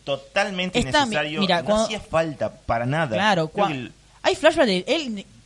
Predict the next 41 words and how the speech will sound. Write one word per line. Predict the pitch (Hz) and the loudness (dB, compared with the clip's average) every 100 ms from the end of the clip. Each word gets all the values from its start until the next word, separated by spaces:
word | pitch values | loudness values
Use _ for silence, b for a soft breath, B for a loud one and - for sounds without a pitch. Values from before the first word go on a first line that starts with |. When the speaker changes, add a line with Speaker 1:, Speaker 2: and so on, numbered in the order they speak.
| - | -16
Speaker 2:
un | - 359 | -10 -8
negrito | 170 262 254 | -6 -4 -4
chiquito | - - 247 220 160 | -6 -8 -4 -2 -2
viendo | 165 226 190 | -2 -2 -2
la | 151 | -2
cosa | 254 - | -4 -2
y | - | -2
Speaker 1:
Hay | |
Speaker 2:
es | - | 0
como | 214 | 0
que | 233 | 0
Speaker 1:
flashback | 196 143 | -2 -2
de | 123 - | -4 -2
una | 180 220 180 | -4 -4 -4
sola | - 185 | -4 -4
imagen | 160 180 185 156 | -4 -6 -8 -8
de | 131 | -6
él | 175 | -6
llorando | 139 123 151 170 165 - | -4 -2 -2 -4 -8 -8
y | 113 107 - | -12 -18 -16
vuelve | 117 165 226 180 | -6 -2 -2 -2
de | 131 127 | -6 -6
vuelta, | 160 170 | -8 -10
es | 160 | -14
como | - 180 113 - | -16 -18 -18 -16
horrible, | - 113 165 208 123 101 | -14 -10 -6 -4 -4 -4
¿para | 113 110 113 | -4 -6 -8
qué | 175 | -12
haces | 202 170 160 | -12 -12 -14
eso? | 151 117 | -16 -14
Speaker 2:
Claro, | - 196 220 208 147 131 B B B - | -6 -2 2 2 0 -4 B B B -6
o | 185 | -2
también | 185 196 | -2 -2
los | 240 | -2
hologramas | 202 160 165 196 220 | -2 -2 -2 -4 -6
gigantes | 147 139 180 196 190 | -10 -6 -6 -6 -10
que | 165 147 | -14 -14
recrean | 143 156 175 | -10 -8 -8
todo, | 175 196 | -6 -6
es | 180 | -6
como | 196 165 | -8 -10